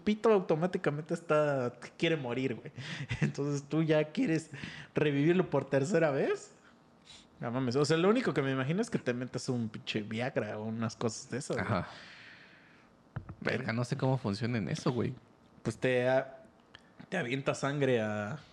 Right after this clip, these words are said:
Speaker 1: pues, a tu pito y ya hace
Speaker 2: Pero
Speaker 1: que se te
Speaker 2: supongo
Speaker 1: pare,
Speaker 2: que
Speaker 1: güey.
Speaker 2: nomás para estar bien duro, güey, no para otra cosa.
Speaker 1: Ah, no, sí, para eso sirve. Es que, güey, pues, a mí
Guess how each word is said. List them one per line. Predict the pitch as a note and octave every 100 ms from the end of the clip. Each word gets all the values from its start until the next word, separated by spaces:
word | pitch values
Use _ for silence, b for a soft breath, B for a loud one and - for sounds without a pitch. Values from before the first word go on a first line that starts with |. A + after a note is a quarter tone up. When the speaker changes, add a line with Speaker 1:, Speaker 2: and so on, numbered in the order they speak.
| B B B
Speaker 1:
pues, | -
a | C3
tu | -
pito | - C3 C3 A2
y | G#2
ya | G#2 -
hace | G#2
Speaker 2:
Pero | F#2+
Speaker 1:
que |
se | G2+ A2
te |
Speaker 2:
supongo | G#2+ G#2
Speaker 1:
pare, | G#2+
Speaker 2:
que |
Speaker 1:
güey. | F#2+
Speaker 2:
nomás | G#2+
para | - F#2+
estar | F#2 - G#2
bien | G2 D#2+
duro, | F#2+ - D3
güey, | A#2+ G#2+
no | G#2+ G2+
para | - E2+
otra | -
cosa. | - - - B2 D3
Speaker 1:
Ah, |
no, | C#3+ C3
sí, | - D3
para | D3+ A2
eso | A#2 C3+
sirve. | - D3+ D#3 A#2 B2+
Es | - B2
que, | -
güey, | C#3 D#3
pues, | - -
a | F#3+
mí | G#3+ D#3 E3